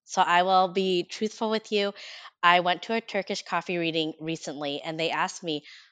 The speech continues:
"When was the last time I was in a relationship?" I was like, "Four years ago." covid really took a, took a backseat. I didn't date anybody. I had, I was pretty nervous about dating in general.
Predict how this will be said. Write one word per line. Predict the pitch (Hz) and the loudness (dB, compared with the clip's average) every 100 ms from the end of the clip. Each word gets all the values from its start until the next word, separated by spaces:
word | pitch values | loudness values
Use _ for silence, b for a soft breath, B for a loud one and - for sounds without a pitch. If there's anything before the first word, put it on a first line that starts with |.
| B _ | B _
"When | - 170 | 0 2
was | 185 | 0
the | 196 | 2
last | 180 170 | 2 2
time | - 175 | 0 -2
I | 165 | -2
was | 160 | -2
in | 156 | -4
a | 151 | -4
relationship?" | 147 143 - 165 - - | -4 -4 -6 -10 -10 -4
I | 156 160 | 0 0
was | 165 175 | -2 -4
like, | 165 160 - _ _ _ _ _ _ - | -4 -6 -8 _ _ _ _ _ _ -6
"Four | 156 | -2
years | 170 202 226 254 | -2 -2 -4 -6
ago." | 262 277 330 _ b b | -2 -2 -4 _ b b
covid | - 185 180 202 | -4 0 0 2
really | 185 180 180 | 2 2 0
took | - - | -4 -2
a, | 175 160 160 - _ | 2 2 2 -2 _
took | - 175 | -14 -10
a | 170 | -4
backseat. | 160 151 - 175 | -2 -2 -2 -4
I | 151 | -2
didn't | 160 165 151 | -4 -6 -4
date | 151 147 | -4 -4
anybody. | 151 156 156 156 | -6 -6 -4 -4
I | 143 151 | -2 -4
had, | 156 147 139 - B B B B - | -2 -2 -2 -8 B B B B -2
I | 165 | 0
was | 170 | 0
pretty | - 190 180 170 | -2 -4 -2 -2
nervous | 156 143 156 175 | -2 -2 -4 -4
about | 165 156 | -2 -2
dating | 156 139 139 180 - | -2 -6 -6 -10 -12
in | 180 165 | -10 -8
general. | 151 135 135 151 | -8 -8 -6 -6